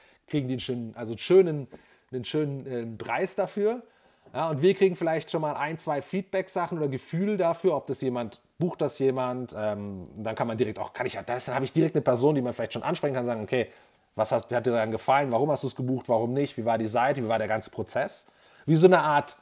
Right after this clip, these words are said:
Beta-Learning, ähm, um natürlich, wie gesagt, auch einfach, wenn Leute jetzt schon dabei sind und das Ganze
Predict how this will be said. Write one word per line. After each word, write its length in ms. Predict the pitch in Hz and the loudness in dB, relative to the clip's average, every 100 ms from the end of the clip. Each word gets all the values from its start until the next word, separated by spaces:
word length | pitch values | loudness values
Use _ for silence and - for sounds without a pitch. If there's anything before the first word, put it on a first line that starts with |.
| _ _ - | _ _ -12
Beta-Learning, 1120 | 107 117 185 214 117 107 104 107 127 165 262 - _ _ _ _ _ _ _ _ 139 | -2 4 4 4 2 2 0 0 -2 -6 -8 -12 _ _ _ _ _ _ _ _ 2
ähm, 520 | 151 151 151 156 156 _ | 6 8 6 0 -4 _
um 160 | - 196 | 4 6
natürlich, 340 | 214 226 208 | 6 4 2
wie 100 | 214 | 2
gesagt, 380 | 262 247 185 - | 2 4 2 2
auch 160 | 151 143 | -2 0
einfach, 460 | 185 208 196 - | 0 4 2 2
wenn 140 | 170 170 | -2 2
Leute 260 | 170 180 | 2 4
jetzt 200 | 170 180 | 0 0
schon 120 | 196 | -2
dabei 360 | 175 143 147 190 | -2 0 2 2
sind 360 | 131 156 233 - | 0 0 -2 -4
und 140 | 175 | -2
das 140 | 165 - | 0 2
Ganze 460 | 202 - 196 160 | 2 4 4 4